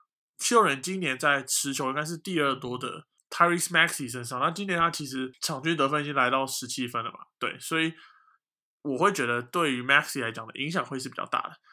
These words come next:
那接着就是看他们的磨合，我自己是不期望说会有大量的哈登跟M B的挡拆出现啊，对，所以我希望的看到的还是M B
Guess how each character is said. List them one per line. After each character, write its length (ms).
那 260
接 160
着 80
就 100
是 80
看 160
他 100
们 80
的 80
磨 260
合， 200
我 60
自 120
己 100
是 60
不 160
期 260
望 200
说 280
会 300
有 400
大 180
量 220
的 320
哈 300
登 160
跟 120
M 240
B 160
的 120
挡 260
拆 200
出 200
现 200
啊， 280
对， 200
所 200
以 80
我 360
希 340
望 240
的 220
看 200
到 140
的 80
还 140
是 320
M 180
B 240